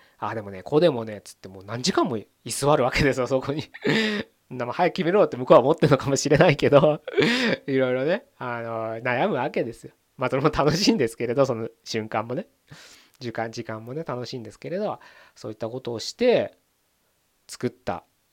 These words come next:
作ってもらった、仕立ててもらったスーツを本当に買ってるのかってもの、ことなんです。すごくね、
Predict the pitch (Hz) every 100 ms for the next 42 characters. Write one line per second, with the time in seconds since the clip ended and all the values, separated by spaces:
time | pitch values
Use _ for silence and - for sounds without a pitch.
0 | - 120 113 104 107 110 113 - 170 -
1 | 117 113 110 113 113 - 170 151 139 135
2 | 156 185 - _ _ _ _ - 113 139
3 | - 180 185 180 - 131 _ 185 202 180
4 | 110 127 - 110 98 104 113 - 120 120
5 | 101 95 _ _ _ _ _ _ _ _
6 | _ _ _ _ _ _ _ _ _ _
7 | _ _ _ _ _ _ _ _ _ _
8 | _ _ _ _ _ _ _ _ _ 190
9 | 254 156 143 139 120